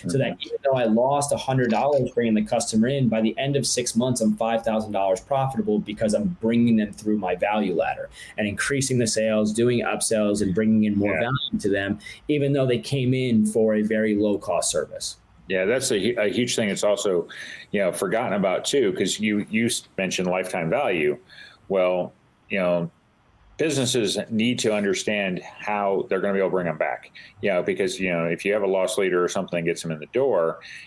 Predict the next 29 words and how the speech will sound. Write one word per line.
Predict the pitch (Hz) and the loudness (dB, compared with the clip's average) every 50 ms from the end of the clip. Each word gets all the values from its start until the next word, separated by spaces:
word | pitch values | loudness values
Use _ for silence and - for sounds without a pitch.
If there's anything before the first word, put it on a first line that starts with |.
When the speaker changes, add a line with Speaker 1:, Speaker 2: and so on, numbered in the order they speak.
| - - | -10 -6
Speaker 2:
you | 95 | -4
know, | 98 85 | -2 0
that | 113 123 127 | -2 -2 -2
happens | 139 135 131 - 110 98 98 | -2 -4 -2 -2 -2 0 0
all | 95 90 87 | 0 2 0
the | 90 | 0
time. | - - 143 131 98 78 76 | -2 -2 -4 -4 -4 -4 -4
It's, | 78 - - | -4 -4 -4
I | - - 76 92 | -6 -6 -6 -6
get | 82 95 107 123 | -4 -4 -2 -2
'em | 117 110 | 0 0
in | 104 | 0
the | 95 90 | 0 0
door, | 85 110 110 95 82 | 0 2 2 2 0
but | 90 87 | 0 0
it's, | 87 85 - - | 0 -2 -2 -4
what | 90 95 120 135 - | -2 -2 -2 0 0
do | - 147 135 | 2 2 2
I | 120 | 2
do | 107 98 107 107 101 | 2 0 0 0 0
to | - - | -2 -4
get | 85 - 98 - | -4 -4 -4 -2
them | - 101 92 | -2 -4 -2
to | 85 | -4
come | 80 - 92 87 85 | -4 -4 -6 -6 -4
back | 82 95 101 120 123 - | -4 -4 -4 -2 -4 -4
in | 127 107 | -4 -4
the | 101 92 | -4 -4
door | 85 80 85 85 85 85 82 - | -2 0 0 2 2 2 0 -2